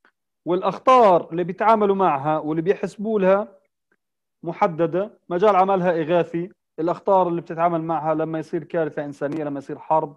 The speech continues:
لما يصير، أقول لكم حتى يعني على مستوى المؤسسات الدولية مش كتير، لأنها هي في مستوى التدخل الثالث تقريبًا،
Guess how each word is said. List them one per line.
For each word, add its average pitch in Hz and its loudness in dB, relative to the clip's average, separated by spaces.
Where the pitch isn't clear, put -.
لما 143 -4
يصير، 156 -4
أقول 180 -2
لكم 190 -8
حتى 202 2
يعني 147 0
على 165 0
مستوى 185 -2
المؤسسات 175 -4
الدولية 156 -2
مش 165 -12
كتير، 262 2
لأنها 196 0
هي 208 4
في 202 -2
مستوى 196 0
التدخل 180 -2
الثالث 170 0
تقريبًا، 147 -6